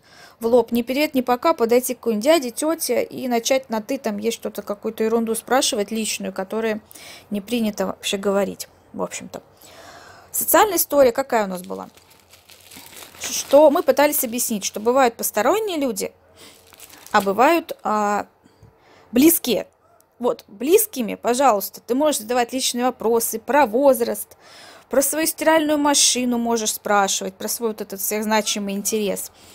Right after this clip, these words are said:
там, про этажи какие-то. Но есть посторонние люди, с которым там ребенок сталкивается на улице, где-то в подъезде и так далее. Вот, этим посторонним людям не надо задавать личные вопросы.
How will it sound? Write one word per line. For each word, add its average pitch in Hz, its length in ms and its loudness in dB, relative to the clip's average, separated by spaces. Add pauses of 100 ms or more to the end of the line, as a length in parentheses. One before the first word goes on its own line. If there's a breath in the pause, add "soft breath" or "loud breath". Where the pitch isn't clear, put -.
(460 loud breath)
там, 208 180 -2
про 294 240 6
этажи 262 480 2
какие-то. 226 540 -4 (160)
Но 240 260 4
есть 240 240 -2
посторонние 269 720 2
люди, 190 420 -6 (320)
с - 60 -18
которым 262 520 0
там 185 200 -4
ребенок 240 380 0
сталкивается 208 800 0
на 190 160 -6
улице, 285 440 -4
где-то 190 260 -6
в - 40 -20
подъезде 226 680 0
и - 20 0
так 220 240 -4
далее. 190 280 0 (640 loud breath)
Вот, 214 300 4
этим 320 440 4
посторонним 247 560 2
людям 208 300 -4
не 262 120 6
надо 220 380 4
задавать 196 520 -2
личные 262 520 -2
вопросы. 254 640 -6